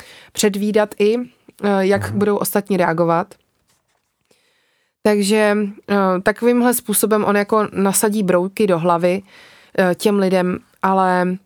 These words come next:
Speaker 1: když tu pomstu on dokoná, tak, ehm, tak to, on jednak jakoby realizuje pomstu, ale ještě je tam taková druhá linie, kdy on se s-, eh, zařizuje štěstí těch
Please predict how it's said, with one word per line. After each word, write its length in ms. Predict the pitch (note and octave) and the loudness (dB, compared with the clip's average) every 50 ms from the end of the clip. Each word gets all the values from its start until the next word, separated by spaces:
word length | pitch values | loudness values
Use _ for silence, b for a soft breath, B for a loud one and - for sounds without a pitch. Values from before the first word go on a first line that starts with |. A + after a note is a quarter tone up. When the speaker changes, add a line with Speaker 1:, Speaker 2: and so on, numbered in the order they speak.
| _ - - | _ -8 -4
Speaker 1:
když 220 | F#3+ G3 G#3+ G#3 | -2 -2 -2 -2
tu 80 | - A#3 | -4 -4
pomstu 320 | G#3+ A#3 A#3 A#3 - C4 | -2 -2 -2 0 0 0
on 140 | A#3+ A#3+ A#3+ | 0 2 2
dokoná, 520 | G#3 G3 F#3 - G3+ F#3+ F3 D#3 C#3+ C#3+ E3 | 0 0 0 0 0 0 2 2 0 0 0
tak, 160 | - F#3+ F#3+ - - | -2 -4 -6 -6 -8
ehm, 500 | - - F#3+ F#3+ F#3 F#3 F3+ F3+ F#3 F3+ E3+ B B B B B B B B B B B B B _ _ _ _ _ _ _ _ _ _ _ _ _ _ _ _ _ _ _ _ _ _ - | -4 -2 -2 0 0 0 0 -2 -2 -2 -4 B B B B B B B B B B B B B _ _ _ _ _ _ _ _ _ _ _ _ _ _ _ _ _ _ _ _ _ _ -4
tak 120 | A3 G#3 - | -4 -2 0
to, 140 | - D3+ - | 0 0 2
on 180 | E3+ F#3+ G3 F#3 | 2 0 0 0
jednak 420 | - F#3+ G3+ G3+ A3+ B3 A#3+ B3 - | 0 0 2 2 2 0 0 0 0
jakoby 480 | G#3+ G3+ - A#3 G#3 G#3+ F#3+ D#3 C3 - - - | 0 0 0 0 2 2 2 0 0 -4 -6 -4
realizuje 440 | - F#3 G#3 G3+ G#3+ G#3+ G#3 A#3 G#3 | 0 2 2 2 2 2 2 0 0
pomstu, 540 | - G3 F#3 F#3 - - - A3 A#3 B3+ C4 B B B B B B B | 0 0 0 0 0 0 0 0 0 0 0 B B B B B B B
ale 200 | F#3+ G3 G3+ - | 2 2 2 2
ještě 280 | - G#3 G3+ - - A#3 | 0 -2 -2 0 0 2
je 60 | A3 | 2
tam 160 | G#3+ A3+ A3 | 2 0 0
taková 300 | A3 A3 - A3+ A3+ A3 | 0 -2 -2 0 0 0
druhá 300 | G#3 G#3 G#3+ F#3+ G#3 A3 | 2 2 0 0 2 2
linie, 300 | G#3+ G#3+ G#3 G#3+ G#3+ G#3+ | 2 2 2 2 0 0
kdy 160 | G#3 G3+ G#3+ - | 0 0 0 0
on 200 | G#3 G#3 G#3+ G3+ | 0 0 0 0
se 160 | - A#3 A3 | -2 -2 -2
s-, 160 | - G#3+ G#3 G#3+ | -2 -2 -2 0
eh, 220 | G3 G3 F#3+ F#3+ | 0 0 0 0
zařizuje 520 | F3+ F3+ G#3+ A3 G#3 A3 G#3 G#3 A3 A3+ G3+ | 2 2 2 2 2 2 2 2 2 0 0
štěstí 480 | - - - G#3 G3 - - A#3 G#3+ | -2 -2 -2 -2 -2 -2 -4 -6 -4
těch 400 | - A3+ G#3+ G#3+ - - - - | -2 0 0 0 -2 -8 -14 -18